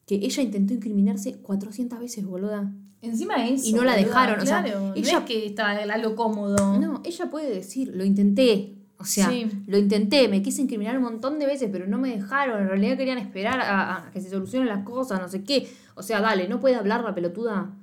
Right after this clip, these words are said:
Speaker 1: Se queda callada. Habla.
Speaker 2: Sí, sí, sí, sí, sí, qué boluda.
Speaker 1: Bueno, no habla. Luz le dice, "Para mí el amor es dar la cara por la otra". Eso es una pareja. Hacer todo para, por la otra, digamos, y vos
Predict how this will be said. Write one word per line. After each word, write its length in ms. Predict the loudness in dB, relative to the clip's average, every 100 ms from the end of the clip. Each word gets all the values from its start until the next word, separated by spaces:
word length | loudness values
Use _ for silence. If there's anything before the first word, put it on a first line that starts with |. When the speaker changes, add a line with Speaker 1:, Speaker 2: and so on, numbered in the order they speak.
| -20
Speaker 1:
Se 160 | -6 2
queda 140 | 4 4
callada. 360 | 0 -6 -10 -14 -12 -6
Habla. 260 | 0 2 4
Speaker 2:
Sí, 260 | 2 2 -2
sí, 280 | -6 -8 -12
sí, 220 | -12 -14
sí, 180 | -14 -14
sí, 200 | -14 -12
qué 100 | -8
boluda. 420 | -8 -4 -2 0 0 -2 -4 -16 -14 -2
Speaker 1:
Bueno, 280 | -2 -2 -4
no 220 | 0 4
habla. 520 | 6 6 4 2 -2 -16 -20 _ _ _ _
Luz 200 | 0 2
le 60 | 4
dice, 200 | 4 2
"Para 200 | 0 0
mí 220 | 0 0
el 80 | -2
amor 320 | 2 4 4
es 80 | 2
dar 100 | 0
la 120 | 0 0
cara 160 | -2
por 100 | -2
la 100 | -2 -2
otra". 280 | -2 -6 -6
Eso 140 | -6
es 40 | -6
una 220 | -10 -10
pareja. 440 | -10 -12 -12 -20 -16
Hacer 240 | -10 -8 -4
todo 460 | 0 2 2 0
para, 420 | -4 -6 -6 -10 _ _ _ _ -8
por 140 | -4
la 140 | 0 2
otra, 480 | 2 0 -2 -2 -4
digamos, 400 | -4 -2 -4 -4
y 80 | -10
vos 340 | -10 -10 -14